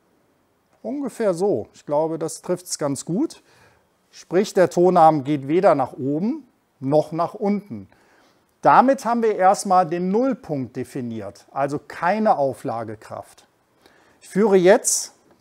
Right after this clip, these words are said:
den Tonarm zurück in die Halterung, verriegel das und jetzt kommt wieder mein Gegengewicht ins Spiel. Hier vorne ist eine kleine Skala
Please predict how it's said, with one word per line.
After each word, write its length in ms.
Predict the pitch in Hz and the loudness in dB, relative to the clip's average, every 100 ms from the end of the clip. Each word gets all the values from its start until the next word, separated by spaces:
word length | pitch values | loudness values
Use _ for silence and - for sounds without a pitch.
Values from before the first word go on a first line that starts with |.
| _ | _
den 200 | 160 156 | -2 -2
Tonarm 600 | - 190 196 151 147 147 | 0 0 0 0 0 -2
zurück 420 | - 151 156 254 | -4 0 0 0
in 100 | 196 | -2
die 100 | 151 | -2
Halterung, 560 | 135 160 196 247 233 254 | 4 4 4 0 0 -2
verriegel 500 | - 143 165 208 220 | -2 -2 -2 -2 2
das 400 | 214 247 - - _ _ _ | 2 0 -4 -16 _ _ _
und 120 | 151 | -2
jetzt 240 | 202 240 - | 0 0 0
kommt 220 | 233 202 | 0 2
wieder 200 | 214 190 | 4 4
mein 260 | 170 160 | 4 2
Gegengewicht 600 | 147 233 247 226 226 - | 0 0 0 0 0 -4
ins 200 | 208 196 | -6 -6
Spiel. 420 | - 214 220 302 302 _ _ _ _ _ | -6 -2 -2 -2 -6 _ _ _ _ _
Hier 220 | - 233 | -2 0
vorne 360 | - 214 220 214 | 2 2 2 0
ist 140 | 185 | -4
eine 320 | - 165 156 143 _ | -4 -6 -6 -8 _
kleine 480 | - 170 165 165 139 | -2 2 4 4 0
Skala 640 | - 151 139 165 233 320 | 2 6 8 8 6 2